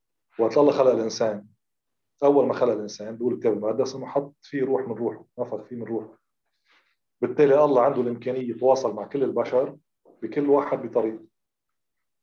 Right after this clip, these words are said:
في ناس عندهم طوق الى الله، بيعيشوا اختبارات، بيعيشوا حضور الله. هاي شغلة independent من البوديزم والكريستيانيزم والإسلاميزم. في إسلام صوفيين بيعيشوا حالات صوفية،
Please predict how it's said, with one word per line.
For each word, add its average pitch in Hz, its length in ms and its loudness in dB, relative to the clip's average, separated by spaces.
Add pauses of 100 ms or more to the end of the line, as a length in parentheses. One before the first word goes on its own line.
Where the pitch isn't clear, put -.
(100)
في 156 100 -6
ناس 131 280 0
عندهم 113 480 -6
طوق 131 280 2
الى 107 160 -8
الله، 113 440 -8 (240)
بيعيشوا 120 320 -2
اختبارات، 117 680 -4 (520)
بيعيشوا 160 300 4
حضور 117 280 -2
الله. 95 260 -14 (920)
هاي 123 380 -6 (220)
شغلة 131 380 -2
independent 127 840 0 (840)
من 120 100 -8
البوديزم 113 580 -6
والكريستيانيزم 101 1000 -10 (140)
والإسلاميزم. - 540 -16 (920)
في 127 140 -2
إسلام 123 360 0
صوفيين 98 680 -16 (320)
بيعيشوا 123 300 2
حالات 113 280 0
صوفية، 107 500 -6